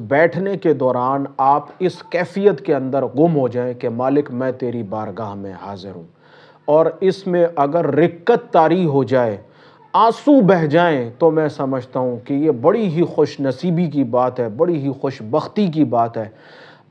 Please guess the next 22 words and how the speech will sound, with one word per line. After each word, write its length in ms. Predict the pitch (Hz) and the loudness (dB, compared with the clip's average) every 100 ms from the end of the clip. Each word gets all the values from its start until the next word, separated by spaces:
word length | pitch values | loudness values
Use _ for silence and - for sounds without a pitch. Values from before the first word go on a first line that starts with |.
| - | 0
अगर 300 | 277 311 262 | 4 4 4
कोई 240 | 285 269 | 4 4
मसला 380 | 226 220 233 226 | 4 2 4 6
आ 200 | 202 185 | 8 6
जाता 400 | 165 175 175 170 | 6 4 6 4
है, 320 | 160 147 - _ - | 6 2 -4 _ 0
कोई 240 | 330 339 | 4 6
मजबूरी 520 | 247 220 170 180 190 170 | 6 4 4 2 4 6
आ 140 | 151 | 4
जाती 400 | 143 143 143 139 | 4 0 0 0
है, 100 | 139 | 0
हर 200 | 131 214 | 2 2
इंसान 480 | 175 143 - 135 131 | 2 -2 -2 -2 0
है, 120 | 131 | -2
मजबूरियाँ 600 | 123 123 123 175 185 170 | -4 -6 2 2 4 2
हो 120 | 135 | -2
सकती 400 | 120 127 - 139 | -4 -8 -8 -6
हैं, 160 | 131 110 | -4 -4
परेशानियाँ 600 | 127 123 123 156 160 139 | -4 -4 -4 -6 -4 -2
हो 100 | 123 | -4
सकती 360 | 117 113 - 117 | -6 -14 -12 -12
हैं, 220 | 110 | -12